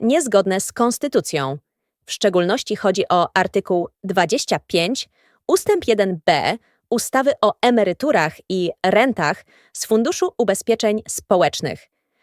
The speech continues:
który pozwalał na odejmowanie wcześniej pobranych emerytur od podstawy obliczenia nowego świadczenia. Wiele osób, które zdecydowały się na wcześniejsze przejście na emeryturę,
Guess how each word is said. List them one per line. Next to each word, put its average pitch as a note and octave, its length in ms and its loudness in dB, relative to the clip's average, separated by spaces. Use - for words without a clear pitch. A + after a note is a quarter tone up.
który A4+ 320 4
pozwalał A#3+ 440 2
na A#3 120 2
odejmowanie A#3 640 0
wcześniej B3+ 440 -4
pobranych G#3+ 540 0
emerytur F3+ 600 0
od - 160 0
podstawy C4 420 -2
obliczenia F#3 640 -2
nowego F#3 520 2
świadczenia. E3 720 -4
Wiele C#4 260 4
osób, F3+ 440 0
które A#3+ 300 2
zdecydowały G3+ 640 0
się B3+ 140 -4
na G3+ 240 0
wcześniejsze A3+ 640 -2
przejście A3 420 -2
na G#3 140 0
emeryturę, F3+ 640 -2